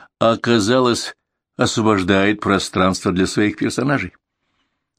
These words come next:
«Надо пропагандировать наших сказочных героев», — говорил он, но позднее пояснил, каких, не истинно народных, а кого он сделал из них.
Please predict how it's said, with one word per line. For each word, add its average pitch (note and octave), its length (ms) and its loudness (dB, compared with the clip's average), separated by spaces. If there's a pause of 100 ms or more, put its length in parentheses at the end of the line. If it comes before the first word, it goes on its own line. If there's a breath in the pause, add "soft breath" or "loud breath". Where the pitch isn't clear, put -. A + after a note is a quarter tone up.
(240)
«Надо C3+ 360 2
пропагандировать D#3 880 2
наших A3 540 2
сказочных G3+ 800 -2
героев», — E3 540 0 (280 loud breath)
говорил C#3 520 4
он, A#2+ 160 0 (920)
но G#2+ 100 -4
позднее A#2 440 2
пояснил, A#2+ 640 0
каких, - 640 -2 (300 soft breath)
не G#2+ 260 4
истинно D#3+ 720 0
народных, G2 480 0 (260 loud breath)
а G#2+ 120 2
кого A2 260 2
он A2+ 140 4
сделал F2 880 0
из D2 180 -6
них. D#2+ 300 -10